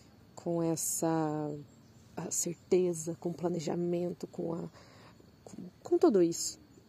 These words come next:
E eu con-, confesso que eu tenho aprendido isso ao longo do tempo.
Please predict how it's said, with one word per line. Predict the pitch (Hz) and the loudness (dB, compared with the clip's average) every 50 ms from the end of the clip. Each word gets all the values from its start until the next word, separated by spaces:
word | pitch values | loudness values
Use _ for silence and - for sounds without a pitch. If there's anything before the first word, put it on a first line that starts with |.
| - | -2
E | - 302 349 | 2 4 4
eu | 370 311 311 320 - - - - - - - - - - - - - - | 4 4 2 0 -6 -16 -20 -20 -20 -20 -20 -20 -20 -20 -20 -8 -2 0
con-, | 247 247 247 - - - | 0 0 0 -4 -8 -4
confesso | - 254 233 - - 226 220 - | -2 -2 0 2 4 2 2 2
que | - 220 | 0 -2
eu | |
tenho | - - 214 220 | 0 2 2 2
aprendido | 220 - - 208 208 185 165 170 160 170 | 2 2 2 2 2 0 0 -2 0 0
isso | 170 - - - 165 165 - - - - | 0 0 -2 -6 -8 -10 -12 -18 -12 -6
ao | - 170 170 | -2 0 2
longo | 170 170 170 170 170 | 2 2 2 2 0
do | 165 175 | 0 -2
tempo. | - - 165 160 160 156 - - | -2 0 0 0 0 -2 -6 -12